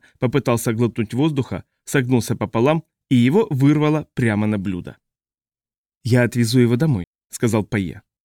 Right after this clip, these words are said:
«Пожалуйста, отвезите его куда угодно». Виа была раздражена. «А что, вам пришлось его искать, Сайо?»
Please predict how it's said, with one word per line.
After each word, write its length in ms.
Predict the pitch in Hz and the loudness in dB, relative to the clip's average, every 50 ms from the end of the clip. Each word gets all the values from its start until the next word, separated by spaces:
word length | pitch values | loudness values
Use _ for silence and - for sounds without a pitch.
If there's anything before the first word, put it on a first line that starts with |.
| _ _ _ _ - | _ _ _ _ -2
«Пожалуйста, 400 | 240 202 196 156 143 131 - 147 | 0 2 4 4 4 2 2 0
отвезите 400 | 147 - 175 175 220 131 - 135 | 0 0 0 0 0 2 2 2
его 140 | 143 143 | 2 2
куда 180 | 139 - 160 233 | 2 2 2 2
угодно». 480 | 240 226 190 131 117 110 78 98 95 - _ _ _ _ _ _ | 2 2 0 0 -2 -2 -2 -4 -8 -8 _ _ _ _ _ _
Виа 240 | - 113 127 120 117 | 0 2 2 4 4
была 220 | 110 117 113 110 | 4 2 2 2
раздражена. 580 | 107 117 107 113 113 117 120 139 113 92 82 - _ _ _ _ _ _ _ _ _ _ - | 0 0 0 -2 -2 -2 0 -2 -2 -2 -4 -10 _ _ _ _ _ _ _ _ _ _ -2
«А 100 | 160 165 | -2 -2
что, 300 | - - - 104 90 - _ _ _ _ _ - | -2 -2 -4 -6 -6 -8 _ _ _ _ _ -2
вам 180 | 135 147 143 135 | 0 0 2 2
пришлось 400 | - 160 147 - - 151 - - | 0 -2 -2 -2 -2 -2 -2 0
его 140 | 131 135 | 0 0
искать, 260 | 139 - - 262 262 - | 0 0 -2 -4 -4 -4
Сайо?» 340 | - - 120 101 90 87 | -4 -4 -4 -4 -6 -8